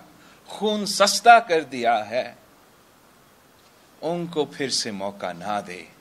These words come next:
वक्त आ गया है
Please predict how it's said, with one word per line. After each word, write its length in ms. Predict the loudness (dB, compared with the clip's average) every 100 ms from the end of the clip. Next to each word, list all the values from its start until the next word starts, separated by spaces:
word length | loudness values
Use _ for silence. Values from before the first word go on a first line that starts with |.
| -20 -20 -20 -20 -20 -20 -20 -20 -20 -20 -20 -20 -20 -4
वक्त 440 | 8 8 8 6
आ 180 | 6 6
गया 360 | 4 6 8 8
है 400 | 6 4 2 -2